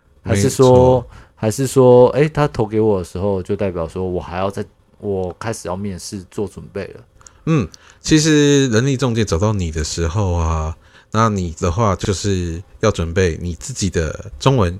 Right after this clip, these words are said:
Speaker 2: 跟日文的履历。
Speaker 1: 嗯。
Speaker 2: 对，然后之后会进到面试这一关。
Speaker 1: 嗯哼。
Speaker 2: 啊，面试的时候就会有，呃，请你用中文面试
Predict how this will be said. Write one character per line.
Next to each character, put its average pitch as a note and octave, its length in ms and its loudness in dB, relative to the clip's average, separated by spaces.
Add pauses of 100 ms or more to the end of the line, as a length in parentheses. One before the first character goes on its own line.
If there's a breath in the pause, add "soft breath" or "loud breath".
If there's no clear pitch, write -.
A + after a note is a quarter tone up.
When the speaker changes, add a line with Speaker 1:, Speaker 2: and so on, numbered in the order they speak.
Speaker 2:
跟 G#2 180 0
日 A#2 160 0
文 E2+ 140 -2
的 E2 200 -2
履 D2+ 200 -6
历。 F#2+ 240 -4 (180)
Speaker 1:
嗯。 G#2+ 340 -2 (180)
Speaker 2:
对， D2+ 340 -2
然 F2 100 -6
后 G2 60 -2
之 D3 160 2
后 C#3 160 6
会 A#2+ 220 2
进 A2 200 -4
到 G2+ 140 2
面 B2 260 -2
试 G2 220 0
这 F2 160 -2
一 E2 120 -2
关。 E2 340 -2 (220)
Speaker 1:
嗯 A2+ 120 -4
哼。 A2+ 60 0
Speaker 2:
啊， B2+ 40 6
面 D3+ 200 4
试 - 120 -2
的 F#2+ 140 2
时 E2 180 -4
候 F2+ 240 0
就 F#2 140 -2
会 F#2 240 0
有， D#2+ 240 -6 (240 loud breath)
呃， D2+ 280 -4
请 G2+ 220 -6
你 F#2+ 100 -4
用 G2 180 -4
中 B2+ 180 -4
文 A2 100 -2
面 F#2 240 -4
试 F2 320 -4